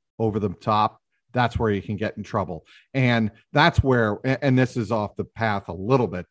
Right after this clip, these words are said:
but what the forty-niners, uh, what Tampa Bay did against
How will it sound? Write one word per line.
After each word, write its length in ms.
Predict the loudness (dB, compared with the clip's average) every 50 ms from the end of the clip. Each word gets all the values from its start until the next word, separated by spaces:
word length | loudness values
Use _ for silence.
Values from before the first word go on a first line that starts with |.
| -2
but 260 | 0 0 0 0 -2 -8 -20 -20 _ _ _
what 440 | -12 -6 0 2 2 2 0 -2 -6
the 100 | -6 -6
forty-niners, 840 | 0 4 4 4 4 4 2 0 2 2 2 2 2 0 -2 -6 _
uh, 140 | -6 -6 -6 -6 -10 -14 _ -10
what 180 | -10 -10 -4
Tampa 300 | 0 0 2 2 2 0
Bay 260 | 0 2 4 4 4
did 300 | 2 2 -2 -2 -2 -4
against 520 | -6 -4 -4 -4 -4 -4 -6 -10 -18 -20